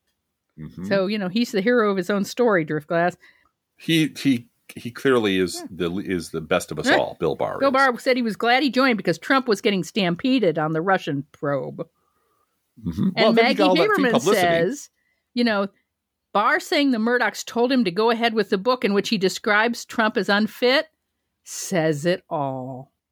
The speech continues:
Speaker 2: They're building
Speaker 1: Well,
Speaker 2: lifeboats, Driftglass.
Speaker 1: Then he got all that free publicity, um, you know, got, got to be interviewed by Lester Holt
Speaker 2: Yeah.
Speaker 1: and other folks who r-, didn't really press him on
Speaker 2: Yeah.
Speaker 1: anything.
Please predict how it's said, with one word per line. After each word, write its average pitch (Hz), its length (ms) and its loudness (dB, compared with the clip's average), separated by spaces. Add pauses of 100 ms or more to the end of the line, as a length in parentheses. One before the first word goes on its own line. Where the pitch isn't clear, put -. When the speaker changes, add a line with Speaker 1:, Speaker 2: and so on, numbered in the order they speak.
(140)
Speaker 2:
They're 269 100 2
building 403 440 2
Speaker 1:
Well, 294 120 6
Speaker 2:
lifeboats, 240 800 0
Driftglass. - 680 -10 (520)
Speaker 1:
Then 127 180 0
he 165 120 0
got 123 220 2
all 107 220 2
that 123 160 0
free 127 120 -4
publicity, 120 640 -4 (340)
um, 78 340 -8 (180)
you 98 80 -10
know, 82 120 -6
got, 95 260 -4
got 113 200 0
to 110 60 -12
be 98 200 -6
interviewed 101 420 -2
by 73 100 -6
Lester 80 360 -6
Holt 226 180 2
Speaker 2:
Yeah. 311 80 4 (720)
Speaker 1:
and 87 160 -6
other 110 200 0
folks 117 400 -2
who 95 420 -4
r-, 117 60 -12 (180)
didn't 208 180 -4
really 190 160 -6
press - 300 -4
him 180 80 -6
on 170 120 -2
Speaker 2:
Yeah. 180 60 -4
Speaker 1:
anything. 185 400 -4